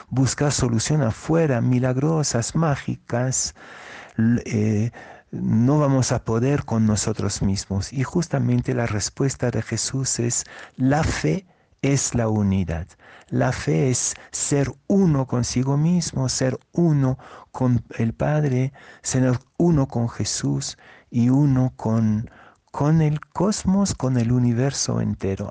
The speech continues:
Aquel que ha trabajado y crecido en esta unificación, en esta reconciliación, es más fuerte que el mal y nadie lo puede arrebatar. Y la fe es esta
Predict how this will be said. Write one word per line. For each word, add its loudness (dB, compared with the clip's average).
Aquel -2
que -2
ha 0
trabajado 0
y 0
crecido 0
en 4
esta 0
unificación, 0
en 0
esta -2
reconciliación, -2
es -2
más 0
fuerte -4
que -6
el -2
mal -2
y 0
nadie -2
lo -2
puede 0
arrebatar. -4
Y 2
la 2
fe -2
es 0
esta -2